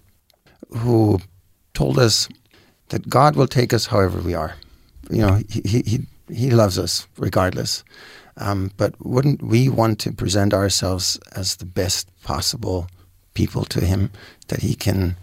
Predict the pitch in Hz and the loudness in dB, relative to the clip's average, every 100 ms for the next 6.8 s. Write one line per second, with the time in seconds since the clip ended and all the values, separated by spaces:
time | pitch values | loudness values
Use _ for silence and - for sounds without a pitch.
0 | - _ _ _ - 107 98 - - _ | -16 _ _ _ 0 2 0 -4 -12 _
1 | 87 87 98 - 147 - 110 - - - | 4 4 4 2 0 0 -2 -8 -6 -4
2 | 104 101 - _ - 123 113 104 101 92 | -2 -4 -6 _ -6 -2 0 2 2 2
3 | 85 98 117 - 95 - 101 101 - - | 0 0 0 0 0 0 -4 -2 -4 -4
4 | 95 92 - - - - - 90 127 120 | -2 0 -2 -2 -4 -4 -6 0 4 4
5 | 113 107 101 98 - - 98 - - - | 4 2 2 0 0 0 0 -4 -20 -6
6 | 156 - 82 78 90 95 117 - | -4 0 0 0 2 4 4 0